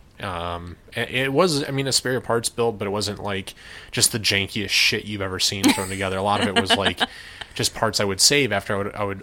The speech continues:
Speaker 1: upgrade or change. Like, "Oh, I don't like this Tango down grip quite as much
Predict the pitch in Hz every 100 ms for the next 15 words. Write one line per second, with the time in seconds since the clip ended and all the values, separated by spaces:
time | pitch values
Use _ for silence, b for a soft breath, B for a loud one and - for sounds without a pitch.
0 | - 117 - - 113 117 101 104 95 -
1 | 110 104 104 101 - 117 107 101 - 104
2 | 104 - 98 - - 107 95 95 104 107
3 | 98 90 - - - 101 101 92 101 98
4 | 90 - -